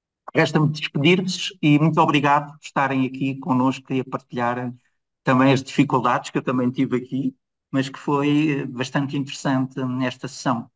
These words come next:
Para mim, eh, vai ser muito enriquecedor porque vou utilizá-lo para gravar. Não lhe vou explicar, Ricardo, como é que eu fazia as gravações.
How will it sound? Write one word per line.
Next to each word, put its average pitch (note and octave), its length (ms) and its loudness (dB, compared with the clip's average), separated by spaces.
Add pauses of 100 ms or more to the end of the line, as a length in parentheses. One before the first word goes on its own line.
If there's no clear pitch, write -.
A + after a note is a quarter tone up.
Para A#2 160 -6
mim, B2+ 400 0
eh, A#2+ 680 -8 (520)
vai A#2 120 0
ser A2+ 220 2
muito B2 240 6
enriquecedor B2+ 460 0
porque - 200 -8
vou B2+ 360 6
utilizá-lo A2+ 540 -2
para A#2+ 140 -6
gravar. G#2 380 -4 (640)
Não E3 120 6
lhe E3+ 120 8
vou D#3+ 120 4
explicar, D#3 460 -2
Ricardo, D#3+ 300 -4
como D#3+ 140 -2
é D#3 40 -4
que D#3 80 -4
eu D3 60 0
fazia D3 300 0
as C3+ 100 -4
gravações. C3 600 -6